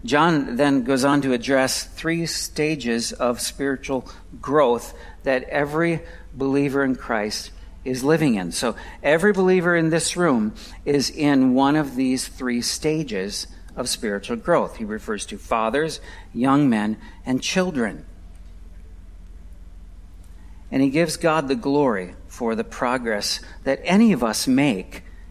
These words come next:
in spiritual growth toward maturity in Christ. First, notice he addresses fathers, verse twelve, excuse me, thirteen. "I am writing to you, fathers,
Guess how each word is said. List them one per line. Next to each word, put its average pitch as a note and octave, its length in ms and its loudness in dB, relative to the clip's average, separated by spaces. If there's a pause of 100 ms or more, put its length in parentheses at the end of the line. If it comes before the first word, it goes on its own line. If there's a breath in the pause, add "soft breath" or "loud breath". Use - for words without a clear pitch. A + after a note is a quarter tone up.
(160 soft breath)
in C3 180 4
spiritual B2 680 -2 (220)
growth A#2 500 0 (520 soft breath)
toward A2+ 360 -2
maturity A2 540 -2
in F#2+ 100 -4
Christ. F#2+ 580 -6 (280 loud breath)
First, E3+ 340 2
notice C3+ 300 2
he C3+ 140 0
addresses C3 500 0
fathers, A#2 640 0
verse A2 300 -6 (440 loud breath)
twelve, A2 500 -2 (1300)
excuse B2 240 -4
me, G#2+ 160 0
thirteen. A2+ 580 -4
"I B2 120 -2
am B2 120 2
writing B2+ 280 2
to - 140 -8
you, G#2+ 60 -8
fathers, A#2 840 -2